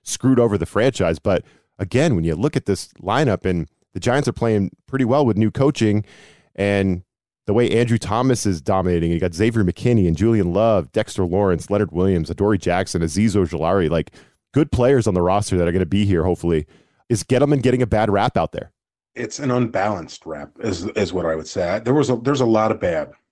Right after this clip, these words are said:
Speaker 2: There was a lot of bad. There was a lot of losing. There was also a lot of really terrible coaching.
Speaker 1: Yes.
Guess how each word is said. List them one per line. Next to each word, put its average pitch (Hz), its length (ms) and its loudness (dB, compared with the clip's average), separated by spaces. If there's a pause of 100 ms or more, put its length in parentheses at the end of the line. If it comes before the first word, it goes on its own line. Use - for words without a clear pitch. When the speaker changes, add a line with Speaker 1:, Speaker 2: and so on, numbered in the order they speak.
(120)
Speaker 2:
There 98 80 -8
was 95 100 -4
a 90 60 -6
lot 104 260 2
of 135 100 0
bad. 113 280 2
There 101 100 0
was 90 140 -6
a 85 40 -12
lot 98 300 -2
of 95 60 -2
losing. 95 340 -2
There 92 120 -6
was 110 120 0
also 165 320 2
a - 0 -
lot 117 240 2
of 95 140 0
really 95 200 0
terrible 95 480 -2
coaching. 90 600 -4
Speaker 1:
Yes. 78 320 -6